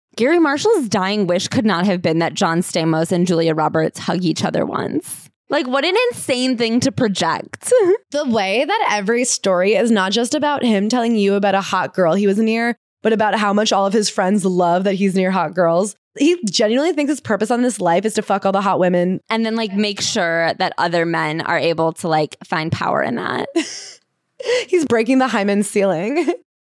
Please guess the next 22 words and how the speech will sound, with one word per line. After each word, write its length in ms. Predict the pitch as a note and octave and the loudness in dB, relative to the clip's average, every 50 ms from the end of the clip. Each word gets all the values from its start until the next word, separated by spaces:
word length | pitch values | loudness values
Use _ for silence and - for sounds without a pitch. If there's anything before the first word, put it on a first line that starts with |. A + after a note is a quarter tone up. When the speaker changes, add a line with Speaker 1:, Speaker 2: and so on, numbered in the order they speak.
| _ - | _ -8
Speaker 1:
Anyway, 680 | - C4 C4 B3 A3 F#3+ E3+ D#3+ D#3 D3 D3+ D3+ C#3+ - - | -4 -2 0 0 0 0 0 0 2 2 0 0 0 -2 -4
so 220 | - - E4 D#4+ E4 | -4 -2 0 2 2
now 600 | D#4 D#4 D#4 D#4+ E4+ F4+ F#4 G4 G4 G#4 G#4 - | 2 2 2 2 0 0 2 2 2 2 0 0
we 200 | - C#4+ D#4 C#4+ | 0 0 -2 0
get 340 | A#3 C#4 C4 B3 B3 - - - | 0 0 -2 -2 -2 -6 -10 -10
to 600 | - - A#3+ G#3 G3+ G3 F#3+ F#3+ F#3+ F#3 F3+ - - _ - | -4 0 0 2 2 2 2 0 0 0 0 -2 -6 _ -4
Full 200 | - F#3+ F3+ F#3+ | 0 0 2 2
House. 680 | F#3+ F#3 - - G#1 A#1 - A3 - - - - - - | 0 0 -2 -2 -2 -2 -2 -4 -6 -8 -10 -12 -12 -14
He 400 | A#3 - B3+ B3 C4 C#4+ D#4 E4 | -10 -2 2 2 2 4 4 2
is 340 | D#4+ - - C4+ C#4 B3 - | 2 2 0 0 -2 -4 -4
told 280 | - A#3+ G#3+ G3+ G3+ G3 | -2 0 0 0 0 -2
that 140 | F#3+ - | -4 -2
this 280 | - G3 G3+ - - - | -2 -2 -2 -2 -6 -8
T 160 | - A3+ G#3 | -4 -2 0
V 180 | F3 F3 E3+ E3+ | 2 2 2 2
show, 320 | F3+ - F3 D#3 D#3 E3 | 0 0 0 0 0 2
this 240 | E3 F#3 F#3 - - | 0 0 -2 -2 -4
sitcom, 500 | F#3 - - - - F3+ E3 D#3+ D#3+ - | -4 -6 -4 -6 -4 -2 0 0 0 -2
is 120 | E3+ F3+ | -6 -4
gonna 180 | - G3 F#3+ F#3+ | -4 -2 -2 0
be, 140 | G3+ G3 F#3 | 0 0 2
like, 300 | E3+ D#3+ D#3+ D#3 - | 2 2 2 0 -2